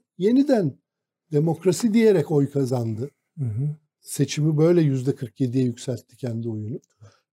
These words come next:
Speaker 1: E, bugün de, bugün de benzer bir durumla karşı karşıyayız. Yani u-, umuyorum ki muhalefet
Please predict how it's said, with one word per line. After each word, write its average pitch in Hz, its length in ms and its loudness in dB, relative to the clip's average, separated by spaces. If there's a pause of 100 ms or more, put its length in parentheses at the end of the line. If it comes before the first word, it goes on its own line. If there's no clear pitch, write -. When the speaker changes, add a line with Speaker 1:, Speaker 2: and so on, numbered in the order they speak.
(120)
Speaker 1:
E, 147 180 -4
bugün 233 500 2
de, 190 340 0
bugün 190 380 -2
de 208 120 0
benzer 185 460 -2
bir 180 140 -4
durumla 214 300 -4
karşı 165 400 -8
karşıyayız. 147 460 -6
Yani 139 240 0
u-, 175 100 -12 (560)
umuyorum 190 540 4
ki - 160 -6
muhalefet 190 520 2